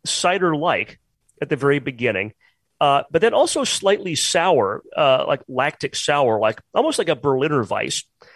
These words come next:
And I kind of characterize this in the overall impression. This is almost like a cider adopted a Berliner Weiss, uh, and they just kind of hung out together, uh,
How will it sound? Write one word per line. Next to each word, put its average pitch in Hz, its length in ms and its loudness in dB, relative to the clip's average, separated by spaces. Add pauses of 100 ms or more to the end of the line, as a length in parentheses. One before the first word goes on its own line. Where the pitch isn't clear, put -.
(340)
And 175 280 0 (100)
I 175 120 0
kind 202 200 0
of 160 100 -4
characterize 160 640 2
this 147 220 -2
in 143 60 -6
the 135 100 2
overall 127 360 2
impression. 127 560 -2 (420)
This 196 120 2
is 185 120 0
almost 240 480 0
like 160 420 0
a 135 120 -2
cider 160 580 0
adopted 135 640 -2
a 151 100 4
Berliner 131 420 0
Weiss, 208 400 0 (500)
uh, 160 480 4
and 160 320 2
they 156 420 4
just 160 240 -6
kind 175 240 0
of 143 120 0
hung 151 260 0
out 160 180 0
together, 180 480 0 (380)
uh, 147 300 4